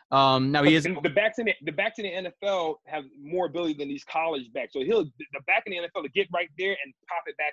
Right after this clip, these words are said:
Speaker 2: outside. So you really gotta make sure you set that edge and force everything inside to the inside guys, because you know you let that running back out in the open field, and now you have D Bs trying to tackle him instead of linebackers.
Speaker 1: Yeah, no, that, that's a, that's a great, that's a great point. Um, something that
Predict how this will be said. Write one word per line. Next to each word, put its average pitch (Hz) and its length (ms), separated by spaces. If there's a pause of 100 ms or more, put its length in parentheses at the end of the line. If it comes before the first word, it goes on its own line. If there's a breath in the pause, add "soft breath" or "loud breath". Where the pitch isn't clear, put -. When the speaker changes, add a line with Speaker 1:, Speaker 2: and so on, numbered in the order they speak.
(120)
Speaker 2:
outside. 131 360
So 131 140
you 131 180
really 202 200
gotta 165 220
make 156 220
sure 151 180
you 147 140
set - 320
that 143 180
edge 147 320
and 127 100 (360)
force 180 220 (100)
everything 156 380
inside 139 500
to 135 80
the 123 120
inside 131 440
guys, 113 260
because 120 280 (300 soft breath)
you 170 160
know 185 120
you 180 160
let 170 180
that 156 200
running 156 260
back 147 180
out 147 160
in 127 60
the 131 60
open 143 420
field, 147 180
and 131 100
now 135 120
you 135 220
have 127 260
D 143 200
Bs 147 260
trying 135 200
to 123 100
tackle 131 320
him 123 80
instead 117 220
of 110 80
linebackers. 113 680 (920)
Speaker 1:
Yeah, 175 200
no, 196 120
that, 160 260
that's 160 240
a, 156 200
that's 143 180
a 156 60
great, 147 260
that's 139 180
a 156 40
great 143 240
point. 135 340
Um, 120 360
something 127 260
that 117 240